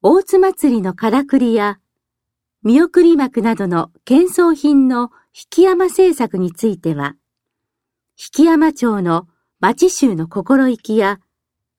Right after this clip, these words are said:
古城交通の要所としての港町と、東海道五十三番目の宿場町という二つの機能を備えた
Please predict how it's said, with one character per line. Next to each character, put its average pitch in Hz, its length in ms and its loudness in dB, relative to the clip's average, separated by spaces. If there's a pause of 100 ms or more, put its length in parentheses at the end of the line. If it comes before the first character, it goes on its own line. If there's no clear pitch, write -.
古 247 160 2
城 381 260 2
交 381 280 2
通 226 160 -4
の 175 120 -2
要 220 220 0
所 330 180 -2
と 320 140 0
し 285 140 -12
て 285 120 0
の 170 280 -4 (460)
港 285 400 0
町 233 280 -6
と、 151 240 -6 (840)
東 320 260 2
海 311 280 0
道 190 240 -2
五 214 160 0
十 339 240 2
三 320 300 2
番 277 240 2
目 269 140 0
の 175 220 -4 (240)
宿 - 300 -2
場 381 160 2
町 302 240 -2
と 175 140 -4
い 180 200 -2
う 160 100 -6 (260)
二 349 300 -2
つ 415 140 -2
の 381 140 2
機 277 160 0
能 262 200 2
を 190 80 -4
備 214 340 -4
え 185 60 -6
た 160 280 -4